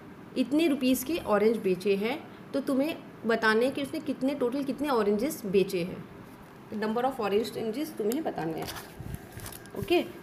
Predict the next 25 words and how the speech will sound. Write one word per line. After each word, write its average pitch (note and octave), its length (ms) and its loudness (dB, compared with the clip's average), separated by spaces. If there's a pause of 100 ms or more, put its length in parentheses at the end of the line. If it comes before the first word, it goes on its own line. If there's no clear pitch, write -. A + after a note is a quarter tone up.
(100)
तो A3+ 60 0
हमें G#3+ 300 2
जो B3+ 120 0
given A#3 240 0
है, C4+ 60 2
पहले B3+ 200 2
हम B3 180 0
लिखेंगे, B3 340 -2
हमें A#3+ 240 0
क्या C#4+ 160 2
given C4 300 2
है? E4+ 220 2 (840)
Total B3+ 340 2
cost A#3 360 6
हमें A#3 180 4
पता G3+ 280 0
है, A3+ 240 -2 (1400)
Total C4 400 2 (1500)
cost A3+ 340 0
of C#4+ 220 2 (600)
oranges, G3 540 4 (920)
कितने C4 320 2
cost D#4 340 2
के C4 100 -4
उसने E4 320 4